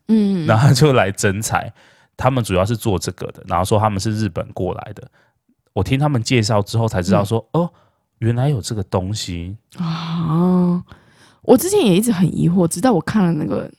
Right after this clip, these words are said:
Speaker 1: 我之前也一直也很疑惑，直到我看了那个未来日本台，
Speaker 2: 对。
Speaker 1: 我才知道它是真的是整座这样子安插进去的。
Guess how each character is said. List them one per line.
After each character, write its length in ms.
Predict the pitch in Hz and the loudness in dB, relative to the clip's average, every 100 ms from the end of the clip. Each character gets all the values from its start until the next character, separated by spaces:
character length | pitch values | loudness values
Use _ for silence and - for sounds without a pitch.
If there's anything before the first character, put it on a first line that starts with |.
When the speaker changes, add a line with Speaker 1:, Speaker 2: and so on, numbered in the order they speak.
| _ - | _ 4
Speaker 1:
我 100 | 196 | 6
之 100 | 320 | 6
前 140 | 381 | 2
也 80 | 233 | 4
一 60 | 240 | 4
直 100 | 226 | 6
也 140 | 190 | 6
很 180 | 196 185 | 4 0
疑 240 | - 147 165 | 0 0 0
惑， 300 | 170 185 - - - - | 6 4 4 -6 -18 -2
直 120 | 220 | 4
到 120 | 294 | 6
我 80 | 233 | 6
看 200 | - 226 | 4 4
了 60 | |
那 120 | 196 208 | 6 6
个 100 | 175 | 6
未 160 | 160 | 6
来 160 | 147 170 | 4 4
日 160 | 196 | 6
本 160 | 208 - | 4 2
台， 220 | - - - 185 - _ | -4 -4 -4 -8 -16 _
Speaker 2:
对。 220 | - 92 85 | 0 0 2
Speaker 1:
我 80 | 214 | 2
才 140 | 254 | 2
知 160 | - 339 | 2 -2
道 100 | 330 | 0
它 200 | 320 320 | 2 2
是 120 | 311 | 0
真 140 | 277 | 0
的 120 | 277 | 2
是 100 | 240 247 | 2 0
整 360 | - 170 120 | -4 -4 -4
座 200 | - 220 | 0 2
这 120 | 196 202 | 4 4
样 120 | 190 | 2
子 80 | - | 2
安 200 | 170 180 | 2 2
插 220 | 190 175 | 4 2
进 200 | 170 160 | 2 0
去 240 | 165 - 151 | 0 0 -2
的。 120 | - | -4